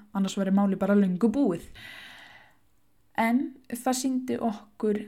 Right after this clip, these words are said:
að móðir gerandans var ekki af japönskum ættum.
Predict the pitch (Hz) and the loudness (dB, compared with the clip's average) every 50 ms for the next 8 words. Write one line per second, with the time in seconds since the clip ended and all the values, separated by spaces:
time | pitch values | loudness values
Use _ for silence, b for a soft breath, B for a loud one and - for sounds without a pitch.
0 | - 208 202 196 196 196 190 - - 202 - - 196 196 202 214 240 254 254 233 | -4 -2 0 0 0 -2 -4 -6 -6 -4 0 2 4 4 6 6 4 4 2 2
1 | 220 226 214 208 - 233 226 214 208 208 208 208 - 214 208 208 208 208 - - | 0 0 0 0 0 0 2 2 2 2 2 2 0 2 4 4 4 2 2 -2
2 | - - 202 208 208 208 208 - - 220 208 208 - - - _ - - 220 208 | -8 -4 -2 -2 0 -2 -2 -6 -6 -6 -6 -6 -8 -12 -20 _ -6 -4 -2 -2
3 | 208 - 202 196 202 208 202 208 208 208 208 208 208 - 208 190 185 - - - | -2 -2 -2 0 2 2 2 2 0 -2 -4 -6 -8 -6 -4 -4 -4 -4 -8 -10
4 | - _ _ - 202 196 196 190 196 196 202 208 - - _ _ - 285 285 - | -12 _ _ -2 -2 0 2 2 0 0 -2 -6 -12 -18 _ _ 0 0 0 -2
5 | - - _ - - - | -8 -14 _ -8 -8 -8